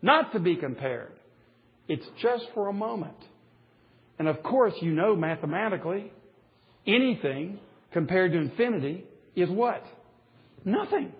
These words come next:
And if eternal life is indeed eternal, then our sufferings are very momentary. I'm not dismissing or diminishing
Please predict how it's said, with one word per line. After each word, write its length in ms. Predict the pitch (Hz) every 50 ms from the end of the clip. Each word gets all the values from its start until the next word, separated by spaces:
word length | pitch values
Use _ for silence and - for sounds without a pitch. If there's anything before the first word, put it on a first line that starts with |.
| - - _ - _ _ _ _ _ _ _ _ _ _ _ _ _ _ _ _ _ _ _ _ _ _ _ _ _ _ _ _ _ -
And 160 | 185 180 185
if 380 | 214 226 214 208 - - - -
eternal 460 | 202 185 - - 226 247 233 226 220
life 240 | 214 202 208 214 214 214 -
is 160 | 214 185 147
indeed 520 | 202 196 175 156 147 208 208 196 170 - -
eternal, 560 | 196 170 - 185 247 285 302 311 277 156 131 - - - - - - _ _ _ _ _ _ _ _ _ _ - _ _ _ -
then 260 | 147 185 175 165 170 - - - - - -
our 420 | - 175 185 214 220 220 214 202 202 - -
sufferings 460 | - 202 180 - - 143 131 123 127 123 - -
are 280 | - 139 139 135 139 - - 135
very 300 | 127 151 156 156 156 156
momentary. 540 | 151 156 156 151 143 127 123 - 113 110
I'm 200 | 110 127 151 202
not 360 | 226 240 233 220 - 180 143 135
dismissing 720 | 170 170 180 - 160 180 214 214 - - 202 202 202 196 196 - - _ - _ _ _ _ -
or 100 | 135 131
diminishing 840 | 113 127 127 127 135 156 202 226 233 214 - - - 104 104 98